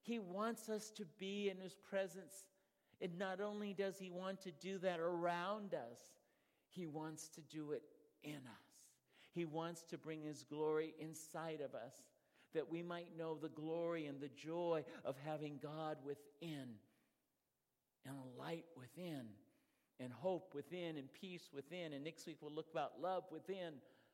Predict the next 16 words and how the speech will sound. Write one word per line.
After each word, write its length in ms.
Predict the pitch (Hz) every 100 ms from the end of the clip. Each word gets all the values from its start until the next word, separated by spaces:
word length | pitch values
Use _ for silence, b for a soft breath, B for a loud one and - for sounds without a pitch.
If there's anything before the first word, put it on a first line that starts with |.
| B B 160
that 180 | 139
God 340 | 147 170 175 165
wants 540 | 156 151 156 175 -
us 100 | 151
to 80 | -
have 140 | 151 185
all 280 | - 165 175
this 260 | 156 151 -
in 140 | 139
Jesus, 520 | 127 139 131 131 120 - B B -
and 100 | 120
that's 300 | 135 131 -
what 120 | 117
Advent 420 | 117 120 117 104
is 140 | 117 110
about. 400 | 110 117 120